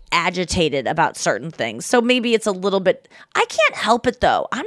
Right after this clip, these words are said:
not trying to be this way. I think that's something that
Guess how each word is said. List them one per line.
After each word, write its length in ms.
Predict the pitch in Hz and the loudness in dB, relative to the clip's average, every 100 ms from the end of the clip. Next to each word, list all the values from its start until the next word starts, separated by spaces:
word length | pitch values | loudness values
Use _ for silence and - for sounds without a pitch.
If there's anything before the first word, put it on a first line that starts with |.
| 508 | -4
not 120 | - | -4
trying 580 | - - 196 175 175 170 | -6 -2 0 0 0 -4
to 80 | 175 | -4
be 200 | 175 175 | -2 -2
this 220 | 190 - | -2 0
way. 360 | 220 240 302 302 - - - | 4 4 4 -2 -16 -20 -10
I 60 | - | -8
think 180 | 403 440 | -4 0
that's 160 | 480 | 0
something 320 | - 359 330 285 | 0 -2 -2 2
that 260 | 254 233 | 4 2